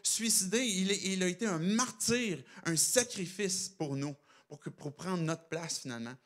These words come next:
C'est la raison pour laquelle Dieu s'est intéressé à notre condition, parce que on, il savait qu'on avait besoin de découvrir la vie.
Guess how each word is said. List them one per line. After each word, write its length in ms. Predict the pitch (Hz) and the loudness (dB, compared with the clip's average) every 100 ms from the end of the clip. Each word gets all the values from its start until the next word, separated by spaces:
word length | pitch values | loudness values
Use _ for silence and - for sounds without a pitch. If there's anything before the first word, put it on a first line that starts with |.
| - - | -20 -10
C'est 100 | - | -2
la 60 | 175 | 0
raison 240 | 202 339 | 2 -2
pour 80 | 359 | 0
laquelle 360 | 170 165 220 185 | -2 2 2 2
Dieu 300 | 151 180 277 | 0 0 -2
s'est 240 | 160 156 | -2 -4
intéressé 380 | 147 156 143 330 | -2 -2 -2 -4
à 80 | 370 | -4
notre 180 | 165 | -6
condition, 540 | - 151 139 - 139 156 _ - - - | -2 -2 0 0 -2 -6 _ -20 -20 -10
parce 200 | 147 - | -2 -2
que 260 | - 190 202 | 4 4 4
on, 100 | 160 | 2
il 260 | 147 - 156 | -2 -2 -2
savait 600 | 135 - 185 170 208 233 | 2 2 2 0 0 0
qu'on 340 | 196 190 156 | 0 0 -2
avait 200 | 135 131 | -4 -4
besoin 520 | 135 165 156 156 175 220 - - _ | 0 2 2 2 -2 -2 -8 -20 _
de 80 | 147 | -8
découvrir 680 | 139 196 214 185 165 214 208 | -2 -2 -2 -4 -4 -4 -4
la 160 | 123 | -2
vie. 300 | 120 123 175 | -4 -4 -6